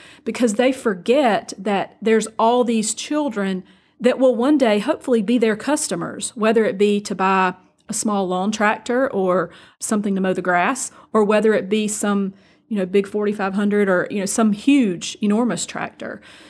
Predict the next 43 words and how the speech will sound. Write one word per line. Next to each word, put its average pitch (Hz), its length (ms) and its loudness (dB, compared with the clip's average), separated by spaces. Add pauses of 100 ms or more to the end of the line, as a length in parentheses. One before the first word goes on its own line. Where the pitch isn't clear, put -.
(320)
So 226 380 2
telling 302 460 4
that 220 180 2
story 302 340 0
becomes 220 400 0
important 208 440 0
at 180 200 -2
all 220 220 2
levels. 185 640 -4 (320)
You 220 80 2
know, 202 80 2
many 226 200 4
people 226 300 -2
think, 208 260 -2
"Oh, 226 300 4
I 247 140 4
don't 240 180 4
need 226 200 2
to 208 60 -4
go 202 160 0
to 196 60 2
the 190 160 2
expo 196 400 -2
because 202 280 -4
I'm 190 160 0
not 180 180 0
a - 20 -6
farmer," 170 560 -8 (380)
or 196 260 4
because, 190 480 0 (240)
you 208 100 -2
know, 190 120 0
"I'm 202 220 2
not, 202 360 2 (300)
you 208 80 -4
know, 190 80 -2
harvesting 214 500 0
cotton 196 460 -2
or 190 440 -2 (160)
digging 220 300 4
peanuts. 196 800 0
You 202 120 -2
know, 180 280 -4